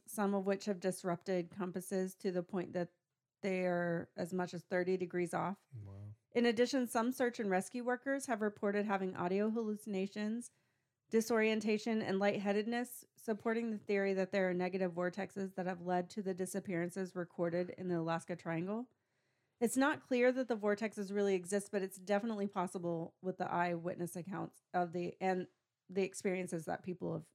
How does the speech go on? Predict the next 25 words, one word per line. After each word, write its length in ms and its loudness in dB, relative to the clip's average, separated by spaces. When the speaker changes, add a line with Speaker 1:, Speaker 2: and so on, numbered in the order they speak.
Speaker 1:
have, 80 -14
have 140 0
actually 360 -4
had 300 -4
that 180 -6
didn't 260 -4
disappear, 460 -12
you 60 -4
know, 140 -2
like 160 -4
the 40 -6
Speaker 2:
Mm-hmm. 80 -8
Speaker 1:
search 160 -4
and 100 -6
rescue 300 -6
people. 380 -12
Speaker 2:
Yeah. 200 -6
Speaker 1:
So 320 4
despite 540 0
the 80 6
warnings 420 4
from 160 2
authorities 540 2
regarding 540 4
weather, 600 6